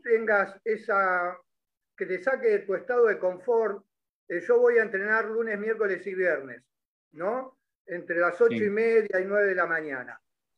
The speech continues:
Speaker 1: Para vos tener que salir con el frío, yo
Speaker 2: Claro.
Speaker 1: ando con... Tengo que trasladarme caminando, entrenar, me cago a palo, vengo, tengo que comer mis proteínas, etcétera, etcétera,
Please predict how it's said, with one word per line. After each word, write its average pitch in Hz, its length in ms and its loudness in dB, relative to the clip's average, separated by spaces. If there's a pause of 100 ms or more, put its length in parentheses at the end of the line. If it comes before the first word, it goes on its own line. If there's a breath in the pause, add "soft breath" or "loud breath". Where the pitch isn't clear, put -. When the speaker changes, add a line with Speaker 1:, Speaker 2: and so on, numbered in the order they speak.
(360)
Speaker 1:
Para 196 220 0
vos 302 140 -2
tener 233 280 6
que 220 120 2
salir 214 340 -4
con 202 180 0
el 175 140 -4
frío, 139 440 -10 (540)
yo 202 80 -2
Speaker 2:
Claro. 202 140 2
Speaker 1:
ando 196 200 0
con... 180 220 -4 (640)
Tengo 269 280 4
que 226 120 6
trasladarme 208 760 0
caminando, 160 720 -4 (440)
entrenar, 196 800 0 (260)
me 151 140 -12
cago 220 260 0
a 214 120 -2
palo, 135 420 -4 (520)
vengo, 180 440 0
tengo 190 280 -2
que 185 120 -2
comer 196 360 0
mis 196 140 -6
proteínas, 196 800 -2
etcétera, 185 540 -2
etcétera, 180 680 0